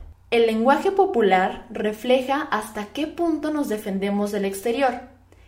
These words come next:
El ideal de la hombría consiste en no rajarse nunca. Los que se abren son cobardes. Para nosotros, contrariamente a lo que ocurre con otros pueblos,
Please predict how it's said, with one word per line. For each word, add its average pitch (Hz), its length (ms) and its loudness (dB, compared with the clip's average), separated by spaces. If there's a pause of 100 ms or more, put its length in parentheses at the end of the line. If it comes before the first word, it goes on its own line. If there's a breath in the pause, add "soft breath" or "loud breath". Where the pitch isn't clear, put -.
(140 soft breath)
El 214 180 0
ideal 214 440 4
de 208 120 0
la 185 120 4
hombría 240 720 0 (260 loud breath)
consiste 285 840 0 (100)
en 196 300 0
no 214 260 0
rajarse 233 640 -2
nunca. 185 480 -2 (560 soft breath)
Los 214 260 0
que 202 160 0
se 196 220 2
abren 208 600 6
son 185 300 -6
cobardes. 196 680 2 (200)
Para 202 260 4
nosotros, 208 680 0
contrariamente 220 920 0
a 180 40 0
lo 180 160 0
que 185 80 -4
ocurre 185 420 2
con 180 160 -4
otros 208 280 -4
pueblos, 220 640 0